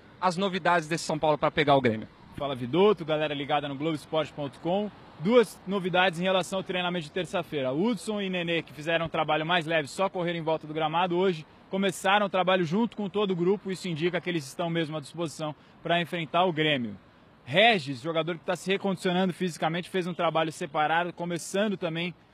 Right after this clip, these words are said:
Speaker 2: a querer ficar à disposição. Regis, que foi afastado por pro-, problemas pessoais.
Speaker 1: A gente não viu o treino, mas com esses jogadores que voltaram, a gente tem uma escalação provável. E é provável mesmo, o Razan até me contou antes da gente começar a gravar aqui, que o Aguirre, ele é o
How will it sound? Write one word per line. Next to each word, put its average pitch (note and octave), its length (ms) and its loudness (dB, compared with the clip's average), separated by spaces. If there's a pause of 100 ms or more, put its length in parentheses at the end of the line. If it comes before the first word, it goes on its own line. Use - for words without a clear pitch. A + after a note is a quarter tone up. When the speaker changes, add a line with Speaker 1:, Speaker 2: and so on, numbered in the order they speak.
(200)
Speaker 2:
a C#3 120 -6
querer F#3 360 4
ficar F#3 300 -2
à F3 40 2
disposição. E3+ 520 -8
Regis, D3 480 -2 (220)
que D#3 100 -14
foi E3+ 180 -2
afastado E3+ 480 0
por E3+ 100 -8
pro-, D3+ 400 -8
problemas D3+ 460 -4
pessoais. E3 800 0
Speaker 1:
A - 80 -12
gente F3+ 260 -6
não F3 220 2
viu D3+ 160 0
o F3 40 -2
treino, A#3 240 0
mas A3 220 0
com - 100 -4
esses A3 160 -2
jogadores E3+ 480 -2
que - 120 -8
voltaram, F3 760 0 (240)
a F3 100 -2
gente F#3 280 -6
tem G#3 320 -4
uma A3 140 -2
escalação A3+ 440 -4
provável. E3+ 720 0
E C3+ 80 -2
é F3+ 60 2
provável F#3 440 -2
mesmo, F3+ 280 -6
o E3 40 -4
Razan D#3+ 200 -2
até F3+ 160 -4
me F3 80 -8
contou E3+ 260 -6
antes D#3+ 140 -8
da D#3 80 -8
gente C#3+ 100 -10
começar E3 240 -8
a D3+ 40 -4
gravar D3+ 260 -4
aqui, G3+ 180 -12
que - 160 -10
o G#3 100 -8 (220)
Aguirre, D#3+ 400 -8
ele G#3+ 140 -4
é G#3 40 0
o A3+ 120 -2